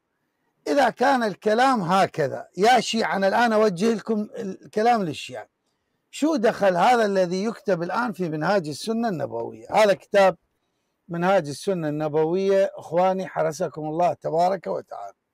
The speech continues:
على الشاشة أمامكم، خلي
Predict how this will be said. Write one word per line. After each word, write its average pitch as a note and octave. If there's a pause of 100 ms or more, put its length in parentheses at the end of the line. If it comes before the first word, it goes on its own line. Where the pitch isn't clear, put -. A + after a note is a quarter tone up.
(760)
على F#3+
الشاشة F#3+
أمامكم، A#2+ (500)
خلي F3